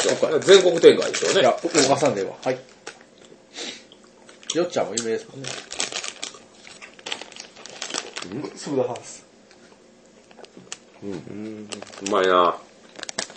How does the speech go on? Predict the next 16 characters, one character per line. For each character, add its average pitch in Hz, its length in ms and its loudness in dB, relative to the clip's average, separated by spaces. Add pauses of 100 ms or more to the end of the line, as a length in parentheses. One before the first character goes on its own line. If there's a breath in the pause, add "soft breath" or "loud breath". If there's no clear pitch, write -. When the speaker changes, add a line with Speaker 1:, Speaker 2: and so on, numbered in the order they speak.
(1160)
Speaker 1:
エ 117 60 -2
ス - 140 -4
ニ 139 160 0
ッ 180 100 -8
ク。 - 120 4
エ - 40 2 (680)
ス - 180 -10
ニ 175 140 -2
ッ - 40 -8
ク 165 80 -8
っ - 40 -12
て。 98 300 -2
Speaker 2:
う - 60 -10 (1600)
ま 92 120 4
い 90 60 6
わ。 82 180 0